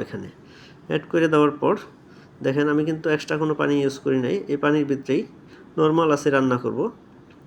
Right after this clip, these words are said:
অল্প আগুনে। অল্প আগুনে রান্না করলে কিন্তু হাঁসের মাংস টেস্ট অনেক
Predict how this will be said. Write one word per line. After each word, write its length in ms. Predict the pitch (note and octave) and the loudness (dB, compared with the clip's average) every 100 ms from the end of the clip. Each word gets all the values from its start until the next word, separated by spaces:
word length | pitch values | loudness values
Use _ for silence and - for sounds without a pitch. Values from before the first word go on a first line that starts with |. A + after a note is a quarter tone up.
| - | -4
অল্প 140 | D3+ D#3 D3 | -2 2 2
আগুনে। 300 | C3 A#2 G#2 - - - - - - - - - - - - - | 2 0 -4 -10 -20 -20 -20 -20 -20 -20 -20 -20 -20 -20 -10 -2
অল্প 140 | D#3+ E3+ F#3 | 0 2 2
আগুনে 240 | F#3 F#3+ F3 | 2 2 4
রান্না 220 | E3+ E3 E3 | 2 2 2
করলে 160 | D#3 D#3 | 2 2
কিন্তু 140 | D3+ D3+ | 0 -2
হাঁসের 220 | C#3 D3+ D3 | 0 2 2
মাংস 160 | C#3+ D3 C#3 | 0 -2 -2
টেস্ট 300 | C#3 C#3 - - - C#3 | -4 -6 -16 -20 -12 -4
অনেক 180 | D3 | 0